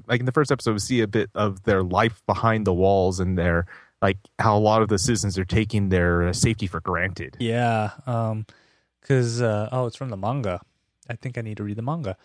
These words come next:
Speaker 2: Um, so, you know, 'cause even the guards, they're, like, drinking on duty and stuff, and like, "Oh, these walls will hold. I've never seen these walls breached or anything." And people are living, you know, crowded life. I think I'd go nuts, to be honest with you, being in the crowded city like that.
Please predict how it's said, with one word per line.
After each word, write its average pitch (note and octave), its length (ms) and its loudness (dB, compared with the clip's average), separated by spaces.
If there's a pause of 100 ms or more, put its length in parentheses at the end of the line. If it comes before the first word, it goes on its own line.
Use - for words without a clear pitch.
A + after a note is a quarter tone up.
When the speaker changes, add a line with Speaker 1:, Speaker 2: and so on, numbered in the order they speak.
(420)
Speaker 2:
Um, B2 520 -4 (280)
so, - 320 -12
you F#3 140 -2
know, F3 160 2
'cause F3+ 220 -2
even A3 220 -2
the G#3+ 60 -2
guards, A#2 400 2
they're, D3+ 140 -4
like, A#2 220 -4
drinking A#2+ 480 -4
on A#2 180 -2
duty A2 380 2
and G#2 120 -2
stuff, A2 340 -2
and A2+ 100 -10
like, A#2 260 -10
"Oh, D3+ 340 6
these D3 220 2
walls B2 320 2
will A2 160 2
hold. G2+ 400 -4
I've A2+ 320 0
never G#2 320 -6
seen A2 200 -12
these G#2 180 -6
walls G2 240 -2
breached G#2 420 -8
or A2 40 -4
anything." G#2 440 -10 (540)
And A#2 260 -8
people G3 240 -6
are F#3+ 80 0
living, E3 300 0
you D#3 60 -2
know, A2 220 -4 (1400)
crowded A2+ 340 -2
life. G#2 220 -2
I - 40 -14
think F#3 180 -2
I'd A2 140 -2
go G2 100 -2
nuts, F#2+ 360 -8
to - 80 -16
be G2+ 100 -6
honest G2+ 320 -8
with - 180 -10
you, G#2+ 80 -6
being G#2 440 -10
in A2 80 -6
the G#2+ 80 -4
crowded G#2 320 -6
city - 200 -10
like G#2 200 -10
that. G#2 180 -10